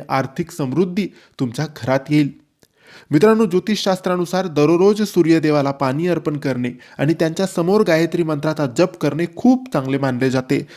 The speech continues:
यामुळे तुमच्या कुंडलीतील नऊ ग्रहांची स्थिती हळूहळू शुभ होते आणि नऊ ग्रहांच्या दोषापासूनही आराम मिळतो. गायत्री मंत्राचा जप केल्याने व्यक्तीच्या वागण्यात नम्रता येते, हे देखील तुम्हाला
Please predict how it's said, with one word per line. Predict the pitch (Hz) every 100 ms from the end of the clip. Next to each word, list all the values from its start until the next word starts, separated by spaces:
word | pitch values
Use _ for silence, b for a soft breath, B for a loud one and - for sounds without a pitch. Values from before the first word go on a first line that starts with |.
| B -
यामुळे | 135 139 139 160
तुमच्या | 165 131 139
कुंडलीतील | 143 139 127 139 175 180
नऊ | 131 123 175
ग्रहांची | 180 170 170 165 170
स्थिती | - 139 139 190
हळूहळू | 147 147 156 165 185
शुभ | - 208 202 -
होते | 190 190 175 B B
आणि | 139 156
नऊ | 147 160
ग्रहांच्या | 147 139 131 127 156 185
दोषापासूनही | 139 123 120 135 - 117 - 139 147
आराम | 185 165 165 170
मिळतो. | 170 165 151 - B B 135
गायत्री | 156 147 151 151
मंत्राचा | 143 135 143 139 143
जप | 120 151 156
केल्याने | 160 156 170
व्यक्तीच्या | 147 147 - 175 160
वागण्यात | 139 127 156 175 175 B B
नम्रता | 135 139 147 160 165
येते, | 208 208 202 190 - _ _ _ _ _ _ _ _ _
हे | - 135
देखील | 120 123 180 180 156
तुम्हाला | 135 127 143